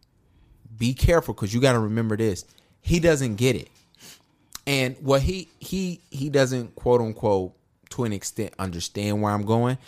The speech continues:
And I don't get mad at it, and I don't care, because I've told him, I was in your shoes, I know you won't get it until you literally say, "I do," and you have to look at these people in the face.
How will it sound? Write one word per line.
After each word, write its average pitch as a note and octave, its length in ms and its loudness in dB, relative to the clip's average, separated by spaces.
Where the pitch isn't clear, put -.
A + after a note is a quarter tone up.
And C#3+ 120 2
I C#3+ 120 6
don't D#3+ 160 2
get C#3 160 0
mad B2 280 2
at G#2 140 -2
it, G2+ 180 -4
and A2 100 -2
I A2+ 100 4
don't A2+ 200 0
care, A2+ 380 -2
because A2 520 -4
I've B2+ 240 0
told A2 260 -4
him, A2 280 -4
I A2+ 120 2
was A2+ 340 -4
in A2 120 -2
your G#2+ 160 -4
shoes, A2+ 360 -2
I G#2 140 2
know G#2+ 220 0
you G#2 180 0
won't F#2+ 200 -2
get G2 140 -2
it F2 140 -6
until F#2 360 -4
you F#2 300 -2
literally F#2 400 -2
say, F2 280 -6
"I E2+ 160 -8
do," F#2 420 -6
and F#2 200 -8
you F2+ 80 -8
have F#2 340 -6
to - 80 -14
look F2 300 -8
at E2+ 120 -6
these E2 200 -10
people E2 260 -10
in D#2 80 -12
the D#2 60 -16
face. - 320 -12